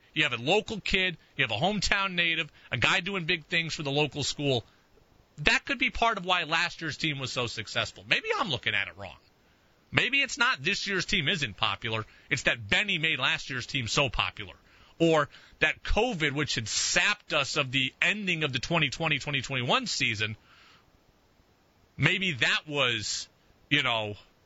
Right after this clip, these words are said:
now I got my years confused. But nonetheless, we'd been robbed of so many things from covid that maybe last year became a bigger deal.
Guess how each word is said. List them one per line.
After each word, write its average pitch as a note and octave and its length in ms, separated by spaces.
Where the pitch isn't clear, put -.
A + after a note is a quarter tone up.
now C#3+ 160
I B2+ 60
got B2 160
my G#2 60
years G#2+ 320
confused. F#2 420
But G3 80
nonetheless, G#3 420
we'd F3+ 200
been D3+ 240
robbed F#3+ 360
of D#3+ 80
so G3+ 240
many F3+ 200
things F3+ 280
from D3 180
covid E3+ 340
that C3+ 100
maybe D#3 160
last C#3 320
year B2+ 80
became A#2 260
a G#2 60
bigger G2 240
deal. E2 120